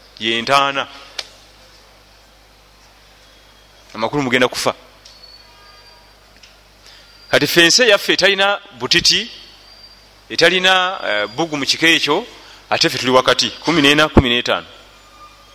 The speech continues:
Abo-, abo-, ab'obutiti basooka kuyitawo.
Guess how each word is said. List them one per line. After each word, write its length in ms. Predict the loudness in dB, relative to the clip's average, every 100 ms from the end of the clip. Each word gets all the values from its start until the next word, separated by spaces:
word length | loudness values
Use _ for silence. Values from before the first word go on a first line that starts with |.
| -20 -20 -20 -20 -10
Abo-, 320 | -2 4 4 4
abo-, 300 | 0 -2 0
ab'obutiti 520 | 4 4 4 0 0
basooka 240 | 0 -2 -2
kuyitawo. 480 | -2 0 0 0